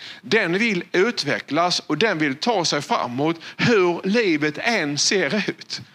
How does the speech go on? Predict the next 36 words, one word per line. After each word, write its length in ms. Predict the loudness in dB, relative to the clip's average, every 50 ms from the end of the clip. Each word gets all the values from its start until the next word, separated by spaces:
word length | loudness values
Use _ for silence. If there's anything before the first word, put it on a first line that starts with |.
| -20 -18 -10
Förstår 280 | -6 -2 0 2 2 2
du 60 | 2
vad 80 | 2
jag 80 | 2 2
menar? 320 | 2 2 2 2 0 -2 -2 -6 _ _ _ -20 -20 -18 -16 -16 -16 -14 -8
Så, 300 | -4 -2 -2 -2 -2 -2
för 100 | 0 2
jag 180 | 2 4 4
hör 280 | 4 4 4 4 4 4
det 140 | 2 2 2
ofta 460 | 2 2 2 2 0 -2 -2 0 2
då 160 | 4 4 4
att, 380 | 4 2 0 -2 -6 -12 -12 -4
"Tommy, 320 | 0 0 2 2 2 2 2
du 120 | 2 2
vet 260 | 2 2 2 2 0
inte 200 | 0 0 0 2
vad 100 | 2 4
jag 60 | 4
har 80 | 4 4
varit 160 | 2 2 2
med 260 | 0 0 2 2 2
om, 180 | 2 0 0 0
och 60 | 0
du 80 | 0 0
tittar 320 | 0 -2 0 0 0 2
nu 120 | 2 2 0
på 100 | 0 0
min 180 | 0 2 2
situation." 680 | 2 2 0 0 0 -2 -2 -2 0 0 0 2 2
Ja, 100 | 2 2
jag 140 | 2 2 2
kan 120 | 0 0 0
hålla 340 | 0 0 2 2 2 2
med 320 | 2 2 0 0 -2 -2 -2
dig 240 | -2 0 0 -2